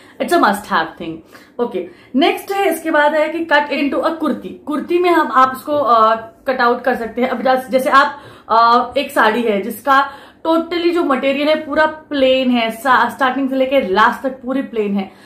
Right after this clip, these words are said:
तो उसको आप कुर्ती में design कर सकते हो। totally किस type की कुर्ती? Monochromatic कुर्ती में। Monochromatic कुर्ती में क्या आ जाएगा? आपका प्लाजो भी ऐड आ जाएगा। तो प्लाजो को भी आप उसी design में बनाइए, Same कुर्ती, same प्लाजो। आजकल monochromatic looks बहुत अच्छे से चल रहे हैं,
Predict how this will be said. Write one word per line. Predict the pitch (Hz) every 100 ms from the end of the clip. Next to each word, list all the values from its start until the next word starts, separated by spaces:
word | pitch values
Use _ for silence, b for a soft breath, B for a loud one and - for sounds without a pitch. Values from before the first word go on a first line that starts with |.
| B -
तो |
उसको | - 320 -
आप | - 311 330 - -
कुर्ती | 285 285 285 330
में | 330 285
design | 240 240 262
कर | 262
सकते | 220 247 -
हो। | 262 285 277
totally | 240 269 285
किस | 277 -
type | 254 254
की |
कुर्ती? | 254 277 - 320 320 B B -
Monochromatic | 240 277 277 254 233 208 214
कुर्ती | - 196 196
में। | 190
Monochromatic | 202 240 302 311 294 285 -
कुर्ती | 269 294
में | 294 285
क्या | 285
आ | 285
जाएगा? | 285 277 294
आपका | 254 254 294
प्लाजो | 294 214 202
भी | 214
ऐड | 214 180
आ | 175
जाएगा। | 175 170 175 B B B -
तो | 302
प्लाजो | - 285 269 262 330
को | 339
भी | 339
आप | 302 285 285
उसी | 254 302
design | 269 262 277 277
में | 294
बनाइए, | 247 247 247 254 262 B B -
Same | 311 311 302
कुर्ती, | 302 - 302
same | - 294 302
प्लाजो। | 294 277 262
आजकल | 277 240 240 277
monochromatic | 254 254 262 254 247 247 240
looks | 233 -
बहुत | 202 226 285
अच्छे | 269 285
से | 285
चल | 285
रहे | 269 277
हैं, | 269